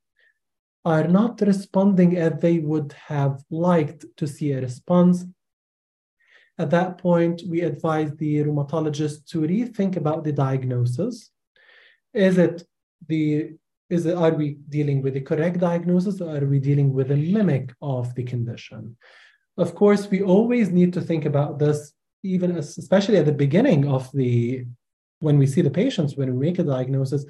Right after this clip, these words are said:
we wanna make sure we're not dealing with a mimic.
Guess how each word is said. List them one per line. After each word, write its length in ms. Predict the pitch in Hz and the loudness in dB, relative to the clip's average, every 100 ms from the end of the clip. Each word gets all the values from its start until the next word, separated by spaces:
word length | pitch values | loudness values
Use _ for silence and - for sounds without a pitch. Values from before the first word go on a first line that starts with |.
| - _ - | -20 _ -2
we 60 | |
wanna 200 | 170 202 | 2 4
make 180 | 196 196 | 2 0
sure 120 | 196 | 0
we're 140 | 170 151 | 0 2
not 260 | 151 165 | 0 -2
dealing 340 | 147 156 151 131 | -4 -2 -2 -2
with 180 | 131 131 | -2 -2
a 40 | |
mimic. 540 | 131 135 107 120 120 | -4 -4 -4 -8 -16